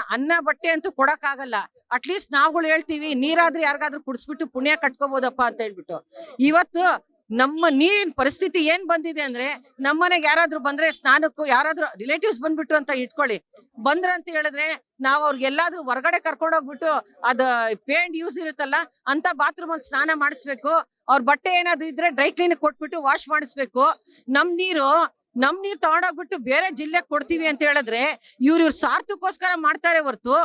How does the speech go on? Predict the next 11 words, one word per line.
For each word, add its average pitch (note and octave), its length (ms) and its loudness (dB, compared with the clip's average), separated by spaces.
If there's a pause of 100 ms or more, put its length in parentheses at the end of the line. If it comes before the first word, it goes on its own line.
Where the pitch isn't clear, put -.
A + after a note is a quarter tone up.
(280)
ಇವ್ರು C4 160 -2
ಒಳ್ಳೇದಕ್ C#4+ 440 2
ಮಾಡ್ತಾ B3+ 300 2
ಇಲ್ಲ C4 180 0
ಅಂತ B3 160 0
ಹೇಳ್ಬಿಟ್ಟು A#3 300 -2
ನನ್ನ A#3 240 2
ಏನ್ A#3 180 0
ಅನಿಸಿಕೆ. G3+ 720 -4
ಇವತ್ತು C#4+ 320 4
ಹೆಣ್ಮಕ್ಳೆಲ್ಲ D#4 680 2